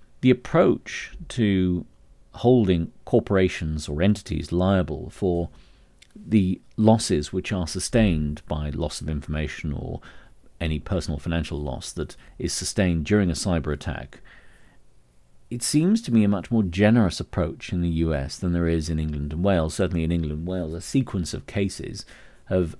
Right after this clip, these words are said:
attempted to close down the opportunity to recover funds individually in a civil action against an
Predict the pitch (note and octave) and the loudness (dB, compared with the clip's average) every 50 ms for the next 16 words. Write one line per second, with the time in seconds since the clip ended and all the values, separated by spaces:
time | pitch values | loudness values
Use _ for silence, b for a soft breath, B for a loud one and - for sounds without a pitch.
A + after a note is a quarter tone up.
0 | - - - - G2+ F2+ - - - G#2 - - - A#2 B2 A#2 G2 F#2 F2+ D#2+ | -10 -6 -2 0 0 0 -2 -2 -4 -6 -6 -2 0 4 4 4 4 4 2 2
1 | - - A2+ A2+ G#2 D#2 C#2 B1+ C#2 C#2+ C#2+ - - - - - - _ - - | 2 4 4 4 4 2 0 -4 -6 -8 -10 -10 -12 -18 -20 -20 -20 _ -20 -20
2 | - - _ _ - - - - - - - A2 G#2+ G2 - - - C3 A#2 G#2 | -20 -20 _ _ -20 -20 -20 -20 -20 -6 0 2 2 2 2 2 4 4 4 4
3 | F2+ - F#2+ F2 - G2+ F#2 F2+ - - - - C3 A#2 F2 C#2+ - - - - | 4 2 -4 -6 -2 -2 -4 -4 -4 -6 -2 0 2 2 2 0 -2 -6 -8 -12
4 | b b b b b b b b - - - A2+ F#2 D#2 C2 A#1 B1 C#2 E2+ F#2+ | b b b b b b b b -8 4 4 6 6 6 2 -4 -8 -8 -8 -8
5 | - - b b b b b b b b b b b b - - - - - - | -8 -10 b b b b b b b b b b b b -20 -20 -20 -20 -20 -10
6 | _ - B2+ A#2+ G2 G2 F2 G#2+ G2 F2 F#2 - - - - - F#2 G#2+ - - | _ 6 8 8 8 8 4 4 4 4 0 0 -2 -6 -10 -12 -12 -14 -16 -12
7 | - - F#2+ F2+ E2+ D#2 - - - C3 B2 G#2 F#2+ D2+ - - D2+ - - - | -6 -2 0 0 0 -2 -2 0 4 6 6 6 6 2 0 -4 -8 -12 -14 -20
8 | - - - - _ _ - F#2 F#2+ - - - - - - - A2 F2+ - _ | -20 -20 -20 -20 _ _ -4 -4 -4 -4 -6 -6 -6 -8 -10 -12 -12 -12 -14 _
9 | _ _ _ - G2+ F2+ - G2+ G2 F#2 E2+ E2 - - - - - b b b | _ _ _ -4 -4 -2 0 0 0 0 0 -4 -6 -8 -10 -12 -14 b b b
10 | b b b b b b b b - _ _ - - D2 D#2 E2 D#2 - - | b b b b b b b b -20 _ _ -12 -8 -6 -4 -4 -4 -6 -8